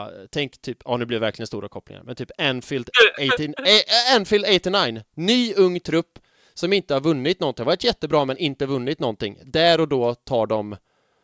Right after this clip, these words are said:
Speaker 1: eh, första, liksom. Av må-, av många.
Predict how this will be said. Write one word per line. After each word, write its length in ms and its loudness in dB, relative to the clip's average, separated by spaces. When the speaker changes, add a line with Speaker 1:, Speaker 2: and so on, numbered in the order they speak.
Speaker 1:
eh, 640 -4
första, 420 -2
liksom. 380 -8
Av 120 -2
må-, 220 -2
av 160 -4
många. 360 -4